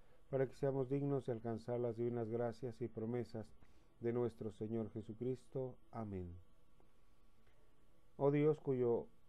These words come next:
Hijo unigénito, por medio de su vida, muerte y resurrección, alcanzó, alcanzó para nosotros la salvación eterna. Concédenos a los que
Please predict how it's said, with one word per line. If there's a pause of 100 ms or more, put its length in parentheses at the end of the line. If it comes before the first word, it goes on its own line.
(120)
Hijo
unigénito,
por
medio
de
su
vida,
muerte
y
resurrección,
alcanzó,
alcanzó
para
nosotros (440)
la
salvación
eterna. (600)
Concédenos
a
los
que